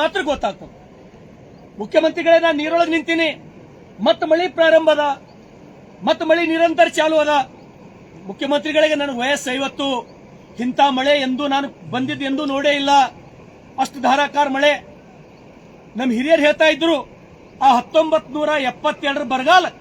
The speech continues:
ಇದಕ್ಕಿನ್ನ ಗುಣಪ" ಅಂತ ಹೇಳ್ತಿರು. ಅಂತ ಹಸಿ ಬರಗಾಲ ನಮ್ಮ ಭಾಗ ಹಸಿ ಬರಗಾಲಕ್ಕೆ ಒಳಗಾಗಿದ್ದಾರೆ. ಹಾಗಾಗಿ ತಾವು ನೋಡ್ರಿ,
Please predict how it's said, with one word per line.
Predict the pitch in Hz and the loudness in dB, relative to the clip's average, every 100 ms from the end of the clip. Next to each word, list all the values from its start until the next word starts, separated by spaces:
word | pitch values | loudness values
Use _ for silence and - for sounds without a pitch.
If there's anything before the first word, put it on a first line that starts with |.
| - 240 | -14 -8
ಇದಕ್ಕಿನ್ನ | 294 349 339 339 | -6 -4 0 0
ಗುಣಪ" | 247 302 311 302 | 2 0 2 0
ಅಂತ | 302 | -2
ಹೇಳ್ತಿರು. | 277 285 294 285 247 - - - - - - - - - - - | -2 -4 -4 -4 -6 -8 -18 -20 -20 -20 -20 -20 -20 -20 -20 -10
ಅಂತ | 214 254 302 247 | -6 0 2 0
ಹಸಿ | 190 330 | 0 -2
ಬರಗಾಲ | 339 311 294 285 269 233 - - - - - 170 202 | 2 2 2 0 2 2 0 -10 -20 -20 -20 -8 -4
ನಮ್ಮ | 294 | -2
ಭಾಗ | 233 247 254 254 220 - - - 208 | 0 0 2 0 0 -6 -20 -16 -8
ಹಸಿ | 220 359 | -2 0
ಬರಗಾಲಕ್ಕೆ | 285 269 277 - | 0 -2 -6 -6
ಒಳಗಾಗಿದ್ದಾರೆ. | 233 226 247 240 247 247 233 - - - - - | -6 -6 -6 -2 -2 0 -4 -10 -20 -20 -14 -4
ಹಾಗಾಗಿ | 247 262 254 254 220 - - - | 0 0 -2 -4 -6 -12 -20 -6
ತಾವು | 254 277 | -2 4
ನೋಡ್ರಿ, | 302 339 294 | 4 4 0